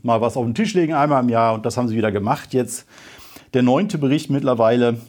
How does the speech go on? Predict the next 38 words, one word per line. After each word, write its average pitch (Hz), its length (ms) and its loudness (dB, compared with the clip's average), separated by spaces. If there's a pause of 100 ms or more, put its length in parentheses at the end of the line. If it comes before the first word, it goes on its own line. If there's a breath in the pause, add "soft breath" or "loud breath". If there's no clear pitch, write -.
(120)
Äh, 131 140 -2
da 165 60 2
ist 190 100 0
auch 180 80 2
ein 143 80 0
Artikel 170 320 -2
von 131 180 0
mir 208 220 2
drin, 185 480 0 (100)
äh, 139 220 2
der 135 200 2
heißt 160 360 0
„Legalisierung 165 760 0
muss 123 180 -4
kundenfreundlich 165 840 -4
sein“. 120 420 -2 (320 loud breath)
Immer 147 140 0
mit 139 120 0
dem 131 140 0
Gedanken, 131 760 0
der 120 180 0
beste 165 280 -4
Schutz - 280 -8
der 131 120 -4
Konsumenten, 135 560 -2
auch 131 140 -4
der 113 140 -2
Jugend 165 300 -2
und 123 120 -2
so 117 80 -2
weiter, 135 360 0
ist 165 220 -8
letztendlich, 123 460 -4
wenn 123 100 -2
der 123 80 0
Schwarzmarkt 151 540 -2
verdrängt 131 400 -4
wird. 131 240 -2